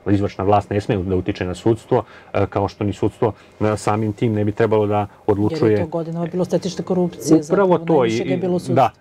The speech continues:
Speaker 1: samim tim sudstvo ima svoj način funkcionisanja. E sada, kada vi imate tu situaciju da je u sudstvu izgrađen takav sistem decenijama unazad, o čemu ste upravo
Speaker 2: Mhm.
Speaker 1: i vi, na šta ste i vi upravo skrenuli pažnju, gde su ljudi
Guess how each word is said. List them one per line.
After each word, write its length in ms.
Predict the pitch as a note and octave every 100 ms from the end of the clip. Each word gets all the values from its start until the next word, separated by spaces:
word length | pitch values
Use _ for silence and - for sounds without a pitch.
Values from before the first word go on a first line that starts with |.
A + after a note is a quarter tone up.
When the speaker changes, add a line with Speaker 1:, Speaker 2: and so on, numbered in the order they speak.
| _ _
Speaker 1:
samim 400 | - C#3+ G#3 G#3+
tim 240 | F#3 A3+
sudstvo 380 | F#3 G3 G3+ G3+
ima 160 | F3+ F#3
svoj 220 | - F#3
način 260 | D3 D3 E3+
funkcionisanja. 720 | E3 - C3 A2 - - - - - - - -
E 100 | -
sada, 220 | G#2 C#3+ F#3+
kada 200 | F3+ F#3
vi 180 | F3+ G#3
imate 320 | A3 A3 E3+
tu 160 | A#3
situaciju 640 | G#3+ F3+ F3+ D#3+ F3 - F#3+
da 80 |
je 40 | D#3+
u 60 |
sudstvu 500 | C#3 - F3 - G#3+ F3+ _ _ -
izgrađen 520 | E3 G3 A3 D3+ C3+
takav 280 | C#3 C#3+ -
sistem 500 | - E3 - F#3 B2
decenijama 560 | G#2 G#2+ - F3+ D#3 B2+
unazad, 320 | B2+ D3+ D3
o 80 | A#2+
čemu 240 | G#2+ A2+
ste 180 | - A#2
upravo 340 | A#2+ - G2+
Speaker 2:
Mhm. 160 | F#2+ C#3 D3+ F3
Speaker 1:
i 80 | A2
vi, 280 | B2+ C#3+ - -
na 60 | G#2
šta 140 | A2+
ste 160 | - A#2+
i 40 |
vi 80 | C#3+
upravo 240 | D3+ D3
skrenuli 320 | - D3+ E3
pažnju, 420 | D3 D3 E3 F#3 F3 - -
gde 220 | B2+ A#2+ B2+
su 200 | - C#3
ljudi 380 | D#3 F3+ D#3+